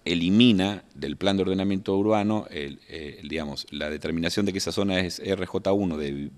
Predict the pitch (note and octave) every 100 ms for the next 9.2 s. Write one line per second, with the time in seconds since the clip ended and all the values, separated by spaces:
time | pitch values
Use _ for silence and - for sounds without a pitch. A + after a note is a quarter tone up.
0 | - D#2 D2+ D#2 F#2 F2+ F#2 G2 G2 A#2
1 | A#2+ - - - - - G2 G2 A#2 B2+
2 | A2+ F2 G#2+ G2 F2 F#2 - F2 F2 F2+
3 | F2 E2 C2 - - E2 G2 D#2+ G2 A2+
4 | - - - - _ - E2+ A2+ B2+ F#2+
5 | - G#2+ G2+ F#2 A2 G#2+ A2+ A2+ A#2+ E2
6 | F2 G2+ F#2+ F#2+ G#2 A#2 G2 D#2+ G2 F2
7 | F2+ G2+ G2 E2+ F#2 F2+ E2 F#2 - E2+
8 | D#2+ D2 - - - - - F2 F#2+ E2
9 | E2+ D2+